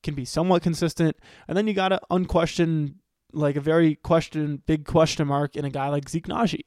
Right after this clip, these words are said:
And I said Zeke Naji has deserved to be in the rotation following his two games after the All-Star break, and today continued to prove that he deserves to be in the rotation.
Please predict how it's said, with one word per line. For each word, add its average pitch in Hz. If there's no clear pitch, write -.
And 151
I 156
said 180
Zeke 175
Naji 165
has 151
deserved 143
to 151
be 143
in 147
the 143
rotation 175
following 139
his 135
two 160
games 151
after 156
the 151
All-Star 147
break, 147
and 135
today 156
continued 139
to -
prove 190
that 170
he 170
deserves 160
to 151
be 156
in 151
the 151
rotation. 147